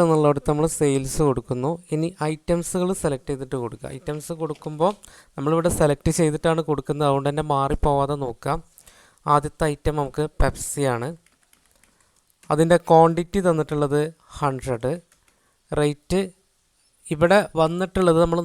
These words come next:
നേരത്തെ കൊടുത്ത പ്രൊഡക്റ്റാണ്. പ്രൊ-, നേരത്തെ കൊടുത്തിട്ടുള്ള റേറ്റാണ് ഇവിടെ വന്നിട്ടുള്ളത്. പക്ഷേ ഇവിടെ റേറ്റ് മാറ്റി കൊടുക്കേണ്ടതുണ്ട്, തന്നിട്ടുണ്ട് റേറ്റ്, അപ്പോൾ അത് മാറ്റി കൊടുക്കുക.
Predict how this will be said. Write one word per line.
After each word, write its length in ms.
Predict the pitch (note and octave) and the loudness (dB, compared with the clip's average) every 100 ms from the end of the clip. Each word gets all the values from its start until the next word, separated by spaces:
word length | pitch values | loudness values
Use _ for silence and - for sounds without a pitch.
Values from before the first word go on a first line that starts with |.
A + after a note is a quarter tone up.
| E3 | 0
നേരത്തെ 380 | D3 D3 - E3+ | -2 -2 -2 0
കൊടുത്ത 240 | D#3 D3+ D#3+ D#3 | 0 0 4 4
പ്രൊഡക്റ്റാണ്. 600 | C3+ B2+ - B2+ A#2+ D3 - _ - - | 4 -2 -4 -4 -4 -8 -12 _ -14 2
പ്രൊ-, 260 | D3 C#3 C#3+ D3+ | 4 4 0 -2
നേരത്തെ 300 | D#3+ - G3 | -2 0 2
കൊടുത്തിട്ടുള്ള 440 | F3+ E3 E3 D#3 E3+ | 2 2 -2 0 2
റേറ്റാണ് 360 | D#3 C#3+ D#3+ D3 | 0 0 -2 0
ഇവിടെ 140 | D3 D3 | 0 -2
വന്നിട്ടുള്ളത്. 480 | C#3 B2+ C3+ B2 A#2+ D#3 | -2 -4 -4 -4 -4 -6
പക്ഷേ 140 | D3+ E3 | -6 -4
ഇവിടെ 160 | E3 E3 | 0 2
റേറ്റ് 300 | D#3+ D#3 F#3 E3+ | 0 -2 -4 -2
മാറ്റി 240 | D#3 E3 D3+ | -2 -2 -2
കൊടുക്കേണ്ടതുണ്ട്, 640 | C3+ A#2+ C3 B2+ B2+ A#2+ B2+ C3 | -2 -2 -4 -4 -6 -6 -4 -4
തന്നിട്ടുണ്ട് 440 | C3 C3+ C#3+ C3 C#3 | -4 -6 -4 -2 -2
റേറ്റ്, 320 | B2+ - C#3+ F3+ - - - - - | -4 -4 -6 -6 -16 -20 -20 -20 -4
അപ്പോൾ 160 | - E3+ | 8 10
അത് 80 | E3+ F#3 - D#3+ C#3+ | 8 0 -8 0 2
മാറ്റി 240 | C3+ C3 A#2+ | 2 -2 -6
കൊടുക്കുക. 300 | G#2+ - | -6 -10